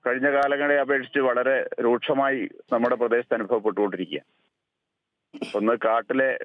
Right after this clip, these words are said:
പിന്നെ കാട്ടിലെ ആവാസ വ്യവസ്ഥക്ക് മാറ്റം വരികയും കാട്ടിലുള്ള മൃഗങ്ങൾക്ക് കാട്ടിൽ ജീവിക്കാൻ പറ്റാത്ത അവസ്ഥ, അവസ്ഥയില്ലാത്തത് കൊണ്ട് അത് തിരിച്ച് നാട്ടിലേക്ക് ഇറങ്ങുന്ന ഒരു അവസ്ഥയാണ് പൊതുവെ വരുന്നത്. എന്നാൽ ഒറ്റപ്പെട്ട ചില സംഭവങ്ങൾ നമ്മുടെ നാട്ടിലുണ്ട്.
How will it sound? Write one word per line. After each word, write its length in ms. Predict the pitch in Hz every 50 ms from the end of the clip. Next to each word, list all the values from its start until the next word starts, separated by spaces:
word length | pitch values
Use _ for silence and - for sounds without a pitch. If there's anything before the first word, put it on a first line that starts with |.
| - _ _ _ -
പിന്നെ 300 | 123 117 117 113 117 113
കാട്ടിലെ 400 | 104 110 110 110 - 123 131 127
ആവാസ 360 | 123 120 120 123 123 120 -
വ്യവസ്ഥക്ക് 420 | 131 123 117 110 - 123 117 104 120
മാറ്റം 340 | 120 120 113 110 - 117 117
വരികയും 440 | 117 110 107 104 101 98 - - _ _ _ _ _ _ _ _ _ _ _ _ _ _ _ _ _ _ _ - -
കാട്ടിലുള്ള 580 | 113 113 117 - - 147 139 135 135 139 147
മൃഗങ്ങൾക്ക് 500 | 143 131 127 123 127 131 131 127 120 131
കാട്ടിൽ 400 | 123 117 117 117 113 - 123 127
ജീവിക്കാൻ 400 | 123 117 120 110 117 - 123 117
പറ്റാത്ത 300 | 113 110 - 117 110 -
അവസ്ഥ, 260 | 120 110 110 - - 117 110 107 - _ -
അവസ്ഥയില്ലാത്തത് 640 | 107 104 95 - - 117 107 107 107 107 98 110 104
കൊണ്ട് 280 | 107 101 98 101 101 107
അത് 160 | 104 110 104 -
തിരിച്ച് 420 | 113 117 110 107 - - 131 113 110
നാട്ടിലേക്ക് 420 | 113 113 110 - 131 123 123 110
ഇറങ്ങുന്ന 280 | 117 110 110 117 113 117
ഒരു 80 | 113
അവസ്ഥയാണ് 400 | 107 104 101 - 113 107 104 104
പൊതുവെ 340 | 95 - 95 92 101 104 98
വരുന്നത്. 380 | 92 90 87 - - - _ - _ _ _ _ _ _ _ _ _ _ _ _ _ _ _ _ _ _ _ _
എന്നാൽ 220 | - - 139 143
ഒറ്റപ്പെട്ട 440 | 143 139 - - 165 160 170 147 -
ചില 480 | 143 131 123 - - 147 147 156 147 -
സംഭവങ്ങൾ 560 | - 151 131 135 139 139 139 135 135 135 131
നമ്മുടെ 260 | 127 123 117 120 120
നാട്ടിലുണ്ട്. 520 | 120 117 110 92 117 110 98 90 90 87